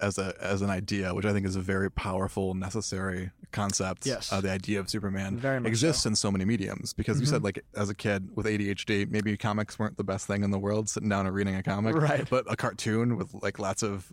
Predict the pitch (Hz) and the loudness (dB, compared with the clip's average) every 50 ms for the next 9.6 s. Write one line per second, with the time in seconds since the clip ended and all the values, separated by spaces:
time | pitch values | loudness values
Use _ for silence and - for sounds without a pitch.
0 | - - 98 92 90 - - 110 120 135 139 131 135 139 127 120 110 104 95 95 | -6 -4 -2 -2 -2 -2 -2 0 2 4 4 4 4 4 2 2 2 0 0 0
1 | 92 - 117 120 117 113 107 - 113 101 98 98 - 175 233 359 359 - 135 120 | -2 -2 -2 -2 0 0 0 0 0 0 0 0 2 2 4 4 4 4 4 4
2 | 117 107 95 - - 107 110 113 104 - - 110 104 95 104 110 104 98 101 101 | 2 0 0 -2 -4 -4 -4 -4 -4 -4 -2 -4 -4 -2 -2 -2 -2 -2 -2 -2
3 | 98 - 107 104 98 - - - - - - - - 139 151 156 156 143 147 147 | 0 0 0 0 0 -2 -6 -8 -18 -20 -10 -2 0 2 4 4 4 4 4 2
4 | 127 120 - 123 117 - 123 107 92 - - 131 - 139 143 160 170 175 170 147 | 0 0 0 0 0 2 2 2 2 0 -2 -2 -2 0 0 2 2 2 0 0
5 | - - - 120 123 135 139 107 113 113 117 110 98 - 113 113 - - 104 107 | -2 -4 -2 2 2 2 4 2 2 2 2 0 0 0 -2 -2 0 0 0 0
6 | - - - - - 107 101 95 92 90 92 98 92 92 92 98 101 104 101 95 | -2 -2 -4 -2 -2 -2 -2 -2 -4 -4 -6 -6 -4 -4 -4 -2 -2 -2 -4 -4
7 | 95 101 95 98 98 113 107 117 135 156 - 165 165 - - - - - - - | -6 -6 -6 -4 -2 -2 -2 -2 -2 0 0 0 0 -2 -6 -14 -20 -20 -12 -4
8 | - 113 - - 110 98 98 95 104 104 104 110 107 110 113 110 98 - - 98 | -4 -4 0 2 2 2 2 2 2 2 2 2 2 2 2 2 0 0 0 0
9 | - - 262 208 - - 117 110 - 170 139 | 2 2 0 2 2 2 2 4 4 4 4